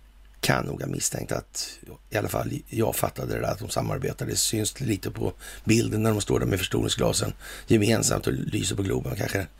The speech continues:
jag kanske kunde ha slagits av tanken att de, eh, för att hantera en global angelägenhet som verkar inom ramen för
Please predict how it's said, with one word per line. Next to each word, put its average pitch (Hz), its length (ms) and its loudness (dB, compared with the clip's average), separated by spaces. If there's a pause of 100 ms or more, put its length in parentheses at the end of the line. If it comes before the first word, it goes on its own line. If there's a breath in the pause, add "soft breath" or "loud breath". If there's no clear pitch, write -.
(580 loud breath)
jag 113 180 6
kanske 107 220 0
kunde 107 380 4
ha 117 60 2
slagits - 520 0
av - 60 4
tanken 131 420 -2
att 123 100 -4
de, 123 180 -4 (760 loud breath)
eh, - 420 0
för 113 260 6
att 101 100 6
hantera 104 520 4
en 101 160 2
global 95 540 4
angelägenhet 104 880 -2
som 104 140 -2
verkar 113 460 0
inom 104 280 2
ramen 120 380 0
för 120 260 -2